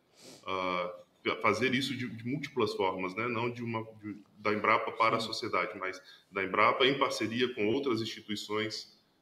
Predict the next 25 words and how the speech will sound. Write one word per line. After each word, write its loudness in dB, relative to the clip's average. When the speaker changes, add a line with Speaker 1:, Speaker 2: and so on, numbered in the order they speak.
Speaker 1:
ah, 0
apoiar 4
a -2
reconstrução -6
do -10
Rio -10
Grande -12
do -20
Sul. -16
Speaker 2:
Ah, -4
tá 6
certo. -2
O -2
Célio 6
Colli, 6
seja 6
muito 6
bem-vindo 4
aí 4
ao 4
Agro 2
R -2
S -4
em -6
Foco. 0